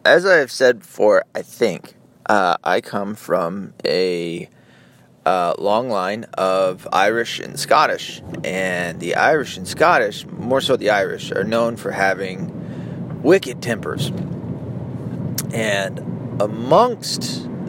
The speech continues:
the Irish family that I come from, I don't think I said that right, I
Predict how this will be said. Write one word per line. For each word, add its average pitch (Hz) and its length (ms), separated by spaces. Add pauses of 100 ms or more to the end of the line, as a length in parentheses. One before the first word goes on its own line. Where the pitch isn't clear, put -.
(200)
the 117 240
Irish 117 420
family 110 400
that 98 140
I 92 80
come 92 220
from, 90 220
I 92 40
don't 92 160
think - 160
I - 40
said - 240
that - 100
right, - 220 (2500)
I 160 680